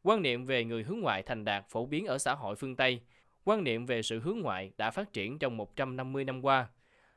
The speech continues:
Đổi vai, người hướng nội cũng có thể xử sự như người hướng ngoại. Kết hợp giữa người hướng nội và hướng ngoại. Các công ty không nên xây dựng môi trường làm việc chỉ dành riêng cho người hướng ngoại.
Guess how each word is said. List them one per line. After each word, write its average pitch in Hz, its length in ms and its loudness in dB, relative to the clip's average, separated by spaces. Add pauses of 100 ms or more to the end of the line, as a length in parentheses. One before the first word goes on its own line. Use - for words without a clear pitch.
Đổi 123 160 2
vai, 160 360 2 (340)
người 165 160 4
hướng 226 200 -2
nội 113 340 2
cũng 120 160 -2
có 196 160 -2
thể 120 140 -4
xử 120 240 -2
sự 104 360 -4
như 175 180 2
người 120 260 -2
hướng 170 140 -4
ngoại. 101 320 -2 (580)
Kết 254 180 8
hợp 120 280 2
giữa 131 120 2
người 143 200 0
hướng 185 180 -6
nội 107 280 0
và 110 160 2
hướng 170 200 -4
ngoại. 104 300 -2 (520)
Các 233 140 2
công 170 200 0
ty 160 220 4
không 180 220 -4
nên 175 140 0
xây 180 160 0
dựng 117 300 -4
môi 170 120 0
trường 117 220 -2
làm 104 160 -4
việc 107 240 -4 (100)
chỉ 127 160 0
dành 123 240 0
riêng 156 220 -2
cho 160 120 -2
người 113 200 -2
hướng 185 180 -4
ngoại. 95 300 -2